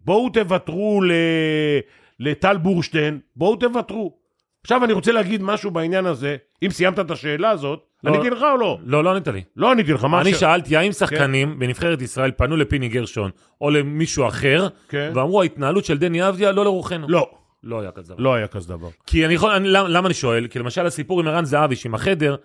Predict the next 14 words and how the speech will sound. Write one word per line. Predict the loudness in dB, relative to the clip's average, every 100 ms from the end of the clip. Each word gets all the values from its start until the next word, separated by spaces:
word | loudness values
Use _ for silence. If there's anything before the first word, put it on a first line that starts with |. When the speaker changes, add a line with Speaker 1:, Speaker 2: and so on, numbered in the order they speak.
| _ _ _ -4
Speaker 2:
פנו | 0 0
שחקנים | 0 -2 0 0 0 -2 -6 _ -4
לאלון | 2 2 2
חזן, | 0 0 0 -4 -8 _ -6
ואמרו, | -2 2
"לא | 2 2
מתאים | 0 0
לנו | 0
של-, | 0 0 2 2
לערן | 2 2 2 0
זהבי | 0 0 0
יישן | -2 -2
בחדר | -2 0
לבד, | 2 2 2